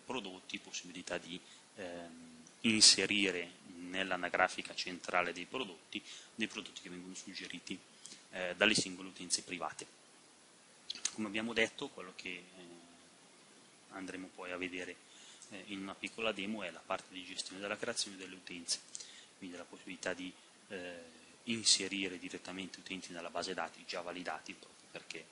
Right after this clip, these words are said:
si ha il privilegio di amministrazione, quindi senza la necessità di fare girare la mail di conferma. E poi vedremo l'introduzione di un singolo prodotto e della relativa categoria e sottocategoria, eh, per avere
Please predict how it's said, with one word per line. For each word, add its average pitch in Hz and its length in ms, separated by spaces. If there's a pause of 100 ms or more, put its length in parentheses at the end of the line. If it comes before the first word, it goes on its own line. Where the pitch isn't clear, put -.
(140)
si - 160
ha 85 40
il 85 60
privilegio 90 400
di 87 100
amministrazione, 85 880
quindi - 200
senza 87 340
la 87 80
necessità - 600 (480)
di 95 100
fare 90 240
girare 90 420
la 87 100
mail 85 400 (520)
di 98 120
conferma. 117 600 (920)
E 214 100
poi 98 280 (520)
vedremo 98 220
l'introduzione 95 760 (400)
di - 100
un 98 100
singolo 101 360
prodotto 107 540
e 107 100
della 92 240
relativa 90 440
categoria 92 540
e 87 60
sottocategoria, 92 840 (520)
eh, 90 480
per 95 120
avere 90 440